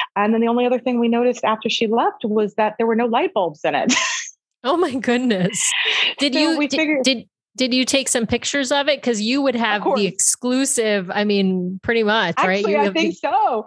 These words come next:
Speaker 1: I think so, unless anybody got in there today, which they may have, um, you know, or tomorrow, of course. I don't know. I believe there'll be a guest in it tomorrow. But, um, yes, we have pictures. And, you know, I was a little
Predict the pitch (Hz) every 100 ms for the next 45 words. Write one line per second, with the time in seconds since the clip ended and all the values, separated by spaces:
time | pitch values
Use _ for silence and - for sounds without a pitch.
0 | - - - 294 302 320 302 - 330 262
1 | 262 269 277 269 262 247 240 240 240 240
2 | 233 - 233 247 220 208 - 202 202 220
3 | 208 180 180 180 180 - 196 196 185 175
4 | 175 - _ - 202 180 185 185 190 190
5 | 202 233 180 - 180 175 175 180 190 175
6 | 175 185 - 202 185 _ 185 180 220 339
7 | 170 190 170 151 185 - - 151 143 -
8 | 170 254 208 170 165 170 160 - - -
9 | - - 214 202 202 - - 214 262 -
10 | 285 240 233 254 262 - 277 277 269 220
11 | 196 - - 269 220 214 208 247